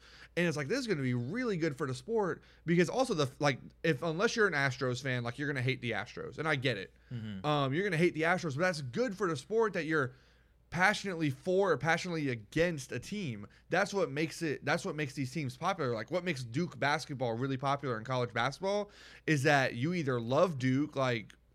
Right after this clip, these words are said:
Speaker 1: uh, Russell, who's
Speaker 2: Russell.
Speaker 1: not here today, so you can say, "Fire Russell."
Speaker 2: <laughs>
Speaker 1: Um, but you either love Duke or you hate Duke. That's what makes
Speaker 2: Yeah.
Speaker 1: them great. What made the Warriors really cool with Durant was he, you either loved him or hated him.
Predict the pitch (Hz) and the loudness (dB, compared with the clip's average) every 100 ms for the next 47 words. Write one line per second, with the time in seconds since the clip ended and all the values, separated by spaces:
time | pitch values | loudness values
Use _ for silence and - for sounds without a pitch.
0 | - 135 123 117 113 - - 139 151 127 | -2 2 2 2 -2 -4 -2 0 2 0
1 | 123 123 127 110 131 123 127 120 113 113 | 0 2 0 0 -2 2 2 0 0 -2
2 | 120 110 107 113 120 113 117 113 113 107 | -4 -6 -6 -8 -8 -4 0 0 0 -2
3 | 113 127 165 - 156 131 139 131 123 - | -4 -2 -2 0 -2 2 2 2 -2 -8
4 | - - 180 185 208 185 135 139 240 190 | -20 -2 2 4 4 4 4 6 6 6
5 | 143 151 - 175 185 143 160 - 123 101 | 2 2 2 -2 0 -2 -4 -6 -8 -12
6 | - - _ _ - 196 214 160 90 143 | -14 -20 _ _ 0 0 0 0 0 0
7 | 123 202 175 123 160 202 185 139 - _ | -2 0 0 0 0 0 0 -2 -8 _
8 | - 139 135 208 214 170 127 139 147 131 | -2 2 4 4 6 6 4 0 0 0
9 | 147 143 139 131 123 - _ _ 135 139 | -2 -2 0 0 -2 -8 _ _ -4 -2
10 | 135 143 226 208 139 135 165 165 139 202 | -2 -2 0 0 0 0 0 -2 -4 -2
11 | 190 123 117 147 143 151 120 160 196 87 | 2 2 4 2 2 -2 -2 -2 -4 -8
12 | 53 120 | -12 -16